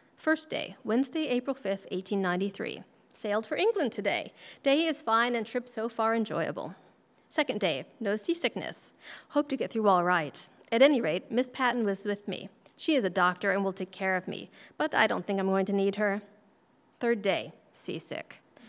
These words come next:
So is Doctor Georgia E L Patton.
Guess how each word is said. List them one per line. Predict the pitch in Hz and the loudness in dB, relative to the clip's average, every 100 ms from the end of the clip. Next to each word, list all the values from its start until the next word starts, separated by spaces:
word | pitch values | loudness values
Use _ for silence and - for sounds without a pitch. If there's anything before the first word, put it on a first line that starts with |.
| - - - - - - | -20 -20 -20 -18 -18 -14
So | - 254 254 | 0 8 10
is | 262 | 8
Doctor | 262 208 - 226 | 8 4 6 2
Georgia | 208 196 - - | 4 4 2 -2
E | 196 | 0
L | 175 | 0
Patton. | 180 185 180 123 | 0 0 0 -2